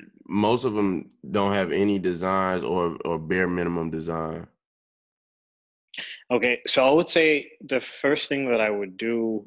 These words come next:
Speaker 2: if I just had barely any design, uh, I would see if I could try to get a product designer to make something simple, like a simple two D or three D mock-up. Not, don't even spend that much money. And then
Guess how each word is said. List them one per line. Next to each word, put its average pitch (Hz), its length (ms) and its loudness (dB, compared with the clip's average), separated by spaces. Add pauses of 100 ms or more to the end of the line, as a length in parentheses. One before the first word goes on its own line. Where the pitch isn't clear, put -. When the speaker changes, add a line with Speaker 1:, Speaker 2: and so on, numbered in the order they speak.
(140)
Speaker 2:
if 110 220 -12
I 110 80 0
just 101 280 -8
had 107 240 -2 (140)
barely 113 320 -2
any 107 240 -10
design, 101 480 -8 (1120)
uh, 107 540 2 (280)
I 117 140 4
would 127 200 4
see - 120 2
if 147 100 2
I 160 80 2
could 120 160 0
try 127 160 2
to 120 120 2
get 107 360 -2
a 104 140 -8
product 107 420 -2
designer 104 460 -4
to - 160 -10
make 104 240 -4
something 104 400 -6
simple, 113 520 -8
like 104 140 -10
a 107 60 -6
simple 110 420 -8
two 117 240 -10
D 104 340 -14
or 101 80 -14
three 107 240 -8
D 95 360 -20 (180)
mock-up. 113 400 -4 (640)
Not, 120 400 -2
don't 127 160 4
even 135 240 2
spend 117 260 -2
that 113 140 0
much 104 240 -6
money. 101 260 -8 (140)
And 104 180 -10
then 107 420 -2